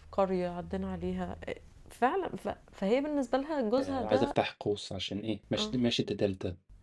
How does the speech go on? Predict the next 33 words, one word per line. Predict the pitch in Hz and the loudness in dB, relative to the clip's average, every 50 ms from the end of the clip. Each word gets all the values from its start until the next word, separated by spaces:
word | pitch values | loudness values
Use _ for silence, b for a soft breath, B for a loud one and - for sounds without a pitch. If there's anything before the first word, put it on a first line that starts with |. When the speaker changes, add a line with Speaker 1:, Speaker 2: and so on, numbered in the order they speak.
| - - | -14 -10
Speaker 1:
مم. | 196 196 196 196 214 - - - - - - - - | -10 -8 -8 -10 -12 -16 -18 -20 -20 -20 -20 -18 -14
اتفضل. | - - - - - - - - - - - 107 | -14 -12 -14 -14 -20 -20 -20 -20 -20 -10 -2 0
Speaker 2:
بن-، | 98 95 92 90 90 90 87 87 90 98 104 107 113 120 120 123 135 139 143 143 143 _ _ - | 4 4 4 4 4 2 0 -2 -2 -4 -6 -6 -8 -8 -8 -6 -4 -2 -2 -2 -4 _ _ -2
من | 127 120 107 | -2 -2 -2
سنتين | - 113 107 104 101 107 107 107 107 104 101 98 101 | 0 -2 -2 0 2 2 2 2 2 2 0 0 -2
عملنا | 98 95 98 98 101 101 104 101 101 98 | -2 -4 -4 -2 0 0 2 2 2 2
يعني | 113 135 127 123 104 95 98 98 - | 0 0 -2 -2 -2 -2 -4 -2 0
كذا | - 110 113 | 0 2 4
ماشية | 104 104 104 104 - 104 | 4 4 4 2 2 0
في | 101 - | 0 0
الدلتا، | 95 92 101 92 92 90 - 98 92 90 | 2 4 4 4 4 4 2 2 4 2
بن-، | 87 90 92 90 90 | 2 0 0 0 2
يعني | 90 87 87 87 87 | 2 0 0 -2 -4
فدي | - - 92 90 92 92 - - - - - - _ _ _ _ - - 98 95 95 92 90 90 | -2 -2 0 0 0 -2 -6 -12 -20 -20 -20 -20 _ _ _ _ -6 -2 0 0 2 2 0 -2
حاجة | 90 - 104 98 90 90 90 87 87 85 87 | -2 -2 0 0 2 2 2 2 2 0 -2
إن | 90 | -4
شاء | 87 - 98 | -4 -2 -2
الله | 98 101 92 92 - - _ _ _ _ _ _ - - | 0 0 -2 -2 -4 -10 _ _ _ _ _ _ -20 -18
هنكتب | - - - 107 101 - - 107 98 | -12 -6 -6 -6 -4 -2 -2 -2 0
عنها | 92 95 98 95 90 90 95 | 0 2 2 2 2 2 0
ونتكلم | 92 90 90 92 92 95 92 92 92 | 2 2 2 0 0 0 0 2 2
عنها | 90 85 85 87 85 85 87 | 2 2 0 0 -2 -4 -4
يوما | 92 90 87 87 | -4 -2 0 0
ما | 87 87 87 | 0 -2 -2
إن | 92 92 | -2 -4
شاء | - 95 92 | -4 -4 -4
الله. | 92 92 95 | -4 -6 -8
Speaker 1:
إن | - _ - - | -10 _ -20 -16
شاء | - - - - | -16 -14 -14 -12
الله. | 175 175 175 190 185 - | -14 -14 -14 -14 -14 -14
Speaker 2:
هقفل | - - - - 92 | -14 -10 -6 -4 -4
القوس | 92 90 - - - - - - - | -4 -6 -8 -14 -14 -14 -16 -14 -12
دلوقتي. | - 104 - - - - | -12 -12 -12 -14 -16 -20